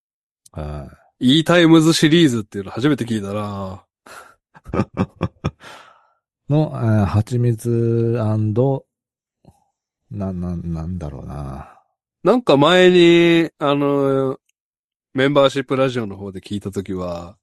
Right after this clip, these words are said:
Speaker 2: ハーゲンダッツばっか食ってるって言ってましたけど。
Speaker 1: ハーゲンダッツが安いタイミングがあるんですよ。
Speaker 2: うん。
Speaker 1: マルエツって。中野市かな。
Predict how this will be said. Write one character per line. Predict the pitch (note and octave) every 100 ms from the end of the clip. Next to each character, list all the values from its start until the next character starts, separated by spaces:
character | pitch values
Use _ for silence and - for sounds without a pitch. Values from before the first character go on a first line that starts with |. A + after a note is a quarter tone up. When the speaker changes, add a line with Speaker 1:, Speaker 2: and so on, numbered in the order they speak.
| _
Speaker 2:
ハ | - C#3+
ー |
ゲ | D3+ D#3+
ン |
ダ | E3
ッ | D#3+
ツ | A2
ば | A#2+
っ |
か | -
食 | - G#2+
っ |
て | - F2+
る |
っ |
て | E2+ -
言 |
っ |
て | F#2
ま | F2
し | -
た |
け | _
ど。 | A2+ _ _ _ _ _ _ _ _ _ -
Speaker 1:
ハ | A#2+ F#3 F#3+
ー |
ゲ | F#3 F#3
ン |
ダ | F3+ F#3
ッ | - -
ツ | C#3+
が | C#3
安 | A#2+ - A#2+ - E3 D#3
い | A#2+ G2 F2+ E2+ E2 D2+ D#2+ -
タ | G2
イ |
ミ | F2+
ン | F#2
グ | F2+
が | E2+
あ |
る | E2
ん | C2
で | -
す | - - _
よ。 | F2+ -
Speaker 2:
う | G2
ん。 | E2+ D#2 _ _ _ _ -
Speaker 1:
マ | E2
ル | D#2
エ | C#2+
ツ | -
っ | _
て。 | - - _ _ _ _
中 | F2+ E2 F2
野 | F2+
市 | D#2+ -
か | F2
な。 | E2